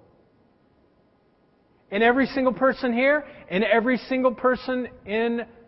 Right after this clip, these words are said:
the world, in every single person who's ever been created, there is a place that only God can fit. No relationship, no person,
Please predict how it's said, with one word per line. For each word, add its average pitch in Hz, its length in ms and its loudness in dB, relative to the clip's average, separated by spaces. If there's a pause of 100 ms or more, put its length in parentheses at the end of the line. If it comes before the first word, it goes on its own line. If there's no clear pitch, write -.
(260)
the 214 100 0
world, 220 420 4
in 226 160 -2
every 247 380 0
single 262 300 -2
person 262 360 -2
who's 233 260 0
ever 240 220 0
been 262 220 -2
created, 208 520 0 (320)
there 247 340 2
is 247 200 -4
a 285 60 0
place 196 500 0 (280)
that 196 280 0
only 254 640 0 (300)
God 208 500 0 (400)
can 202 240 -4 (140)
fit. 131 240 -6 (1040)
No 202 180 6
relationship, 214 720 0
no 180 180 -4
person, 220 540 -2